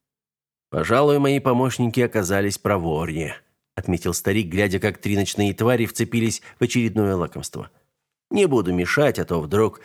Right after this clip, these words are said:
зверушкам покажется мало". Схит ночью остался на территории школы, для чего имелись действительно веские причины. К этому времени уже объявили о гибели в ресторане "Серебряная вилка"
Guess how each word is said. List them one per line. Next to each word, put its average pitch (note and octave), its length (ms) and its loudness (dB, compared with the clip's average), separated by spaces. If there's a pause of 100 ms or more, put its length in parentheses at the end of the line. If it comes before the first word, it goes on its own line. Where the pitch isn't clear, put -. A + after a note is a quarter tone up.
(120)
зверушкам F#2+ 600 0
покажется F2+ 600 -2
мало". D#2+ 360 -6 (2000)
Схит - 320 -4
ночью B2 260 0
остался G#2+ 500 0
на G2 80 -2
территории F2+ 480 -2
школы, A2+ 520 0 (200)
для G#2+ 140 0
чего C3 300 0
имелись G#2+ 480 0
действительно F#2+ 640 -4
веские E2 380 -6
причины. - 460 -12 (500)
К - 60 -2
этому A2 260 2
времени G#2+ 440 2 (180)
уже A#2+ 200 2
объявили A#2 500 0
о A#2+ 160 0
гибели G#2 360 -2
в G2 60 0
ресторане A2 460 0
"Серебряная G#2+ 640 0
вилка" C#3 440 0